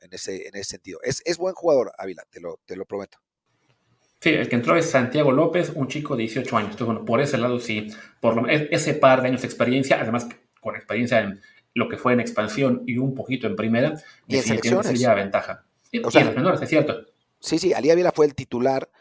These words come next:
Speaker 1: de la sub veintitrés que jugó esos dos partidos contra España y contra, contra Francia en el verano.
Speaker 2: Pues allí está. Y sí, desafortunadamente, pues, no hubo mucho más movimiento en el mercado mexicano, entonces,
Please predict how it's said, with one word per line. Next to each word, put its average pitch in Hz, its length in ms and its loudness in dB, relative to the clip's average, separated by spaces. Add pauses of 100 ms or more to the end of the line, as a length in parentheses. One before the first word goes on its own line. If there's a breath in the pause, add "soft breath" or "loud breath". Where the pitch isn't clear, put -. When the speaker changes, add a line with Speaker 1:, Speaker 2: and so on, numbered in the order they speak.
(320 soft breath)
Speaker 1:
de 113 100 -2
la 110 100 0
sub 135 200 -4
veintitrés 131 520 -2
que - 100 -8
jugó 104 280 0
esos 120 200 -2
dos 120 220 -2
partidos 120 640 0 (340 soft breath)
contra 95 1200 -4 (120)
España 117 560 -4
y 113 60 -6
contra, 98 280 -12 (200)
contra 101 240 -6
Francia 123 500 -2
en 92 180 -16
el 90 100 -12
verano. 113 260 -6 (1700 soft breath)
Speaker 2:
Pues 117 180 -2
allí 127 140 2
está. 113 400 0 (300 loud breath)
Y 156 80 0
sí, 233 260 0
desafortunadamente, 139 540 -2
pues, 117 180 -4
no 139 200 2
hubo 156 100 6
mucho 127 200 0
más 139 120 0
movimiento 135 600 0
en 131 140 -4
el 110 80 -4
mercado 120 440 2
mexicano, 147 640 2
entonces, 110 640 -4